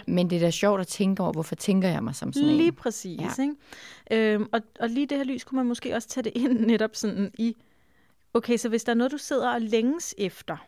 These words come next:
Speaker 2: nu tager jeg bare lige formidling på Instagram, fordi den er lige til højre ben, ikke?
Speaker 1: Okay, ja.
Speaker 2: Øhm,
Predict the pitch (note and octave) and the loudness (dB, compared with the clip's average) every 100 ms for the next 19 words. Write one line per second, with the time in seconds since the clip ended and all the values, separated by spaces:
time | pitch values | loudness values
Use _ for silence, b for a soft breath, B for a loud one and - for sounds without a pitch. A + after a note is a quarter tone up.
0 | _ _ _ _ - B3 A#3+ B3 G3+ G3+ | _ _ _ _ -2 0 2 0 0 0
1 | F#3+ F#3 G3+ F#3+ F#3 - F3+ - E3+ E3 | -2 0 0 0 -2 -4 -8 -8 -8 -8
2 | D#3+ - D#3+ - _ - F#3 F3 E3 - | -8 -10 -10 -12 _ -4 -4 -2 -8 -12
3 | D#3+ - E3 - F#3+ A#3 A#3 F#3+ - C4+ | -10 -10 -10 -8 -2 0 0 -4 -4 -4
4 | - - A3 G3+ F#3+ F3+ E3 - - | -4 -2 0 2 0 -4 -6 -10 -12